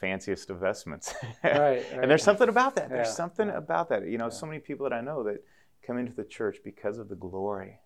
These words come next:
Speaker 1: of it.
Speaker 2: Right.
Speaker 1: And, like, there's something special going on here.
Speaker 2: Right.
Speaker 1: It's not
Speaker 2: Right.
Speaker 1: just a guy behind a, a podium
Speaker 2: Yeah, yeah.
Speaker 1: preaching, but there's something mysterious that I don't understand. And, and Benedict really would have definitely
Speaker 2: Yeah.
Speaker 1: understood that. We, we talk about Pope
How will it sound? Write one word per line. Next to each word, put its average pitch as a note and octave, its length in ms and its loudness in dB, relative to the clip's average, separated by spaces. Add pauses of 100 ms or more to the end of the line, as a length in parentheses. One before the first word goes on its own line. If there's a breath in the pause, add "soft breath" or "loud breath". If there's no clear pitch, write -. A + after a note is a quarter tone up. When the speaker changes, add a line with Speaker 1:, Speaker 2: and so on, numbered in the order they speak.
(180)
Speaker 1:
of G#2 100 -14
it. A2 40 -12
Speaker 2:
Right. G#2 280 -16
Speaker 1:
And, G2 140 -10
like, F#2+ 120 -10
there's G#2 180 -12
something G#2+ 260 -12
special - 380 -8
going - 220 -8
on G1+ 180 -8
here. - 240 -14 (120)
Speaker 2:
Right. G#2 240 -14 (200)
Speaker 1:
It's - 180 -16
not F#2+ 160 2
Speaker 2:
Right. - 60 -16
Speaker 1:
just - 240 -12
a G2+ 40 -10
guy F#2 220 -4
behind F2+ 420 -8
a, - 240 -8
a G2+ 40 -10
podium F#2 520 -8 (420 soft breath)
Speaker 2:
Yeah, A2+ 80 -16
yeah. G#2 120 -12 (460)
Speaker 1:
preaching, G#2+ 320 -4
but E2 100 -12
there's G2 180 -4
something G#2 440 -8 (320)
mysterious G2 680 -6
that F#2 160 -4
I F2+ 100 -4
don't F2 80 -4
understand. F2 360 -8
And, G2 200 -8
and G#2 140 -8
Benedict G2+ 400 -4
really F2+ 240 -4
would E2+ 160 -10
have E2 100 -16
definitely - 380 -10
Speaker 2:
Yeah. - 20 -14 (400)
Speaker 1:
understood - 260 -4
that. E2+ 200 2 (320 loud breath)
We, G2+ 120 0
we G2+ 140 -2
talk C3+ 340 2
about F2+ 540 0
Pope F#2+ 260 -6